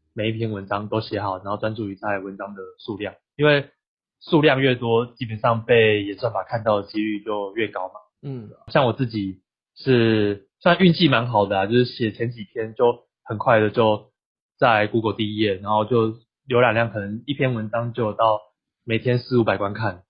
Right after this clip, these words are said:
Speaker 1: 那我觉得这是在部落格来说算多了。就有认识一个人，他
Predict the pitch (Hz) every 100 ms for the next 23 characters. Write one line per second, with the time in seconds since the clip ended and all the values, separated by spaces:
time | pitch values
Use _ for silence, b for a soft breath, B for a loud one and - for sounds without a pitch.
0 | _ _ _ - 113 123 113 120 117 113
1 | 123 107 98 95 107 104 - 113 101 -
2 | 101 104 - - 131 107 117 113 117 110
3 | 113 101 92 92 113 107 107 110